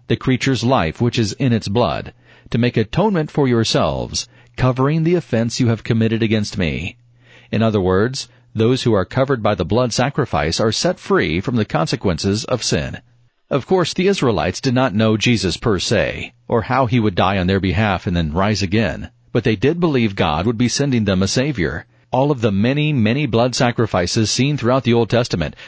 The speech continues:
were foreshadowing the true, once-for-all sacrifice to come, so that the Israelites would never forget that without the blood, there is no forgiveness.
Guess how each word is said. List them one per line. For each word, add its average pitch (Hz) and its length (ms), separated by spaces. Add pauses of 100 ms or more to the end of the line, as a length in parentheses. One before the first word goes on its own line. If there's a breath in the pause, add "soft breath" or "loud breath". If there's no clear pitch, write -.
(120)
were 120 160
foreshadowing 113 840 (380 soft breath)
the 95 100
true, 156 540
once-for-all 113 960
sacrifice 123 720
to - 100
come, 65 360 (360 soft breath)
so 131 180
that 110 140
the 113 120
Israelites 92 580
would 98 120
never 110 240
forget 139 460
that 92 180
without 87 340
the 139 60
blood, 131 400 (160)
there 98 120
is 95 200
no 107 120
forgiveness. 113 720